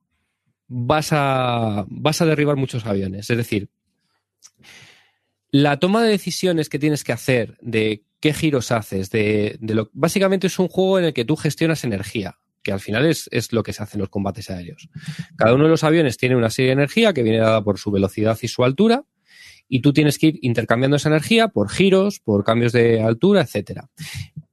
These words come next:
Lo bien que tú gestiones esa, esa energía, esos cambios de energía, te va a hacer que tú te pongas en posiciones favorables de disparo. Y eso que te va a hacer que tú le, le endiñes al, al contrario. Entonces aquí no hay tiro una,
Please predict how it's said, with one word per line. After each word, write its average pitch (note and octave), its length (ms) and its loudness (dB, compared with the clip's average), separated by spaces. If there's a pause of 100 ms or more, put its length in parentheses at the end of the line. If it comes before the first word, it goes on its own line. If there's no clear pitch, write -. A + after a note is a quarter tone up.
(140)
Lo A#2+ 160 6
bien D3+ 160 4
que G#3 80 2
tú G#3+ 100 2
gestiones F3+ 460 2
esa, C#3 560 2
esa C3 280 -2
energía, A#2+ 420 2
esos C3+ 140 -4
cambios C#3 220 2
de D3+ 60 4
energía, G#3+ 420 2
te B2+ 100 4
va A#2 80 6
a - 20 2
hacer D#3+ 220 2
que B2 100 -6
tú A2+ 80 -10
te A#2 100 -2
pongas B2+ 260 0
en A#2+ 120 0
posiciones B2+ 840 0
favorables D#3 500 2
de C3+ 80 0
disparo. G2 400 -4 (420)
Y A#2 80 -10
eso A2 120 0
que G#2 60 2
te G#2 80 4
va G#2+ 60 4
a A2 40 2
hacer C#3+ 180 0
que D#3+ 80 2
tú A2+ 160 2
le, A#2 300 2
le F#2+ 80 0
endiñes G#2+ 440 2
al, G2 340 0
al A2 120 -6
contrario. F#2 480 -4 (360)
Entonces C3 220 2
aquí E3+ 180 2
no A3+ 120 6
hay G#3 200 4
tiro G3 200 4
una, F#3 320 4